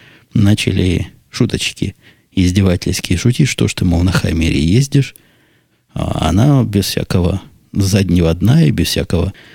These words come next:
второго смысла сказала: «Ну как, почему? Муж не боится, потому что ему так кажется, что безопаснее».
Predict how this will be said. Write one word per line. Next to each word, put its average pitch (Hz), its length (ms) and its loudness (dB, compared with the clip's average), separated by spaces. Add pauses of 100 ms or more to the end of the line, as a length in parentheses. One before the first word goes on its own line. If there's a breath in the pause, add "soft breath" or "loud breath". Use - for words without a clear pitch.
(160 loud breath)
второго 82 580 0
смысла 175 320 2
сказала: 95 320 0
«Ну 101 100 4
как, 80 300 -4
почему? - 480 -4 (300 soft breath)
Муж 107 320 2
не 101 100 2
боится, 95 400 0
потому 92 320 -2
что - 220 -4
ему 90 240 0
так - 260 -6 (320 soft breath)
кажется, 90 460 -2
что - 200 -6
безопаснее». 151 920 0